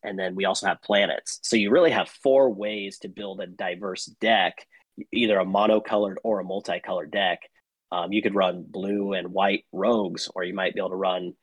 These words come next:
black alpha hunters with red alphas that are all earth-based characters. So, you know, there's just so many different ways to build in playability, uh, in the long term.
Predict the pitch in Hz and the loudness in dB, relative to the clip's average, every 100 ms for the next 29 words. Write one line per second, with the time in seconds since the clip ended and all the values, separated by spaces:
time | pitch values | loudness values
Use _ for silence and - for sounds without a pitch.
0 | _ _ _ _ _ 87 101 107 107 - | _ _ _ _ _ 0 4 4 2 -2
1 | - 104 101 95 101 - 101 - 101 - | 0 0 0 -2 -2 -2 -6 -4 -6 -4
2 | 98 95 - 120 127 - 90 85 - - | -4 -2 2 4 4 0 -2 -4 -10 -20
3 | _ _ _ _ _ 101 98 98 101 95 | _ _ _ _ _ -2 -2 -2 0 -2
4 | 98 104 110 - - _ - 90 90 - | -2 -2 -2 -4 -20 _ -8 -6 -6 -12
5 | - 135 101 - 78 - - - 127 104 | 2 2 2 -4 -8 -8 -10 2 2 2
6 | - - - 113 101 110 127 - 135 135 | -8 -8 2 4 4 2 2 2 2 2
7 | 123 107 107 92 101 101 95 - _ _ | 0 -4 -8 -10 -12 -10 -14 -18 _ _
8 | _ _ 117 101 117 104 101 95 90 - | _ _ -6 -2 0 0 -2 -4 -6 -14
9 | _ _ _ - 113 90 151 147 110 104 | _ _ _ 0 0 4 6 6 4 -2
10 | - - _ _ - 101 95 92 - 143 | -8 -20 _ _ -12 -8 -8 -8 -2 0
11 | 127 101 101 127 123 - 67 | 2 0 2 4 2 -4 -10